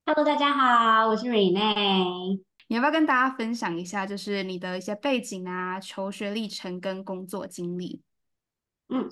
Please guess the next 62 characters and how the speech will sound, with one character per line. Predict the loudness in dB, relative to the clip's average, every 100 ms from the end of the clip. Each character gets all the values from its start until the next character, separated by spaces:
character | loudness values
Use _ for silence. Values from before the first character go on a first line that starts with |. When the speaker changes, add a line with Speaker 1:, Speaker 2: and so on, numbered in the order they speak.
| -6
Speaker 1:
好， | -4 -4 -10
那 | -4 -4 -2
谢 | -4
谢 | -4
Annie | -2 0 2 2 -2 -2
的 | 0
邀 | 2 0
请， | -2 -2
因 | 2 4
为， | 4 2 -4 -20 -6
呃， | 0 2 2 0
我 | -2
其 | -4 -6
实 | 0 2 4 2 -2 _ _
也 | 0 2 2
一 | 0
直 | 0 0
很 | 2
想 | 2 0
跟 | -4
更 | 0 2
多 | 2 0
的 | 0
人 | -2 -6
分 | -10 -8 -4
享， | -4 -4
就 | -2
是 | 0
在 | 0 0
美 | -2
国 | -4 -4
娱 |
乐 | -4
产 | -6 0
业 | 0
工 | 2 -4
作 | 0 0
的 | 0
故 | -2 -2
事， | 0 0
因 | 4 4
为 | 4 2 -10 -8
其 | -2
实 | -2 0 4
并 | 6
不 | 4
是 | 2 2
有 |
很 | 2 -2
多 | -2 0
人 | 0 -2 -4
就 | -6
是 | -2
会 | 2 2
在 | 2
这 | -2
个 | -6
产 | -6 0
业 | 0
里 | 0 -4
工 | -4 -4
作， | 0 0 0